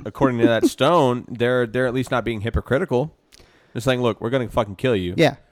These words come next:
Speaker 1: But it's okay to kill."
Speaker 2: Yeah. Yeah, you can, uh, stick your, if you stick your wiener in your best friend's buddy, or if you're telepathically raping your
Speaker 1: Yeah, you're dead.
Speaker 2: Yeah, you're fucking dead.
Speaker 1: But you kill somebody else,
Speaker 2: Eh.
Speaker 1: eh,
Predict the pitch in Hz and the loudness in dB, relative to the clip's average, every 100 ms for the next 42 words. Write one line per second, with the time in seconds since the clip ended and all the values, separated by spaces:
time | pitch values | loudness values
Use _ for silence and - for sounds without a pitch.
0 | - 147 165 139 117 92 127 87 - _ | -2 -2 -2 -2 -2 0 -2 -2 -4 _
1 | _ _ 190 123 - _ _ _ _ _ | _ _ 0 0 -4 _ _ _ _ _
2 | _ _ _ 220 139 131 160 180 170 165 | _ _ _ 0 0 2 0 2 4 6
3 | 151 - 185 156 147 143 151 160 165 220 | 4 2 -2 2 2 2 0 -2 0 2
4 | 196 185 180 156 143 143 139 139 131 139 | 4 6 6 6 4 4 4 4 2 0
5 | - 139 127 - 143 135 127 151 160 - | 2 0 0 2 4 4 4 6 6 4
6 | 139 135 127 120 _ _ - 143 139 - | 4 6 4 0 _ _ 2 4 4 2
7 | 131 143 135 135 127 131 139 139 135 135 | 0 -2 0 0 2 2 2 2 2 0
8 | 113 90 - 110 104 101 85 - _ - | 0 -4 -4 -8 -2 -2 -2 -12 _ -2
9 | 156 - - - 143 - 139 135 120 127 | 0 -2 -12 -4 -4 0 2 2 4 4
10 | 127 110 101 110 143 139 131 131 131 123 | 4 4 2 0 2 2 0 2 2 0
11 | - - - - 320 233 - 151 127 | -4 -16 -10 -2 2 2 0 -4 -4